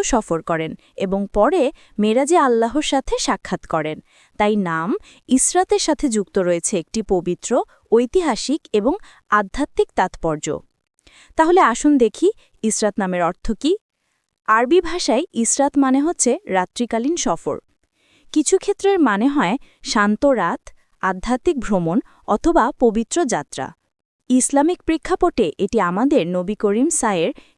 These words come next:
ইসরা ও মিরাজের ঘটনা স্মরণ করিয়ে দেয়। অর্থাৎ ইসরাত নাম শুধু একটি নাম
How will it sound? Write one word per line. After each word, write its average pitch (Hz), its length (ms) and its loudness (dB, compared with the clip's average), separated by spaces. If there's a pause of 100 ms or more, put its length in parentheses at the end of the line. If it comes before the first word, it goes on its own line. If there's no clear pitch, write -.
ইসরা 254 380 0 (100)
ও 269 100 2
মিরাজের 208 500 2
ঘটনা 190 380 -2 (120)
স্মরণ 190 300 0
করিয়ে 156 320 -4
দেয়। 139 240 -6 (520)
অর্থাৎ 247 460 0 (200)
ইসরাত 254 420 -2
নাম 311 200 2
শুধু 285 260 -4 (100)
একটি - 160 -2 (160)
নাম 175 140 -2